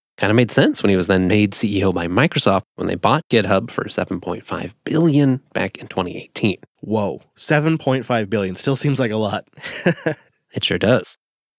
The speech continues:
Speaker 1: As for what he's doing post-GitHub, well, Nat didn't have a lot to say, but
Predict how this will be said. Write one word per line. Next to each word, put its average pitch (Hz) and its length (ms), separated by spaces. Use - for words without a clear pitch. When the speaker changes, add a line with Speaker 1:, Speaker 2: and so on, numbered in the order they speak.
Speaker 1:
As 175 220
for 170 80
what 151 120
he's 123 120
doing 107 340
post-GitHub, 143 1000
well, 104 260
Nat 117 220
didn't 180 220
have 165 180
a 170 40
lot 254 380
to 285 160
say, 190 360
but 139 220